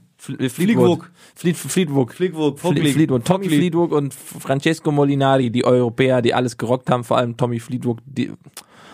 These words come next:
Speaker 1: Fleetwood, die Überraschung dieses Turniers, der, der junge Engländer, ähm, ja, ich, ich, da war ich echt drin für die paar Tage, an denen es lief. Ähm, siebzehn zu fünf,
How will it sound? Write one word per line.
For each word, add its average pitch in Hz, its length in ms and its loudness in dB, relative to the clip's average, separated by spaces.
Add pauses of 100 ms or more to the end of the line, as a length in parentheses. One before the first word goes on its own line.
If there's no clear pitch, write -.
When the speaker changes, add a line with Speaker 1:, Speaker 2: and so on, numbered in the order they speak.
(220)
Speaker 1:
Fleetwood, 131 540 2
die 123 120 -4
Überraschung 139 440 2
dieses 143 220 2
Turniers, 156 420 2
der, 139 400 2
der 127 100 0
junge 143 240 2
Engländer, 165 480 2
ähm, 127 480 0 (420)
ja, 113 300 2
ich, - 220 -6
ich, 190 260 -4
da 190 180 -2
war 180 120 -2
ich 175 240 -2
echt - 180 -4
drin 165 220 0
für 175 160 0
die 165 100 -6 (160)
paar 156 160 -2
Tage, 170 500 0 (100)
an 143 160 0
denen 151 180 0
es 147 100 -6
lief. 151 380 -2
Ähm, 135 520 0
siebzehn 170 520 0
zu - 160 -4
fünf, 139 480 -2